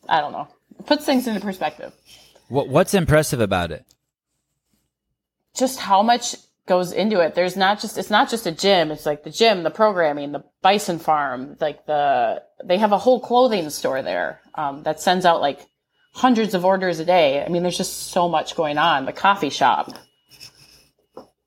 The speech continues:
Speaker 1: There's, I mean, just one company after another just adding itself to this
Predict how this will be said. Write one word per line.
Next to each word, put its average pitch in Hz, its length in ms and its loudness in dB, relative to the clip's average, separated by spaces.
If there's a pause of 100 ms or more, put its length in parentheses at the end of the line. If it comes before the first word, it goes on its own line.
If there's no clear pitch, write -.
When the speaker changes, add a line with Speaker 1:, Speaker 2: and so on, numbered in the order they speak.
(280)
Speaker 1:
There's, - 280 -16 (260)
I 170 100 0
mean, 165 180 -4
just 156 220 -10
one 190 400 0
company 196 420 0
after 170 260 2
another 165 420 2
just 151 300 -8 (540)
adding 170 360 2
itself 170 400 0
to 160 80 0
this 143 200 -6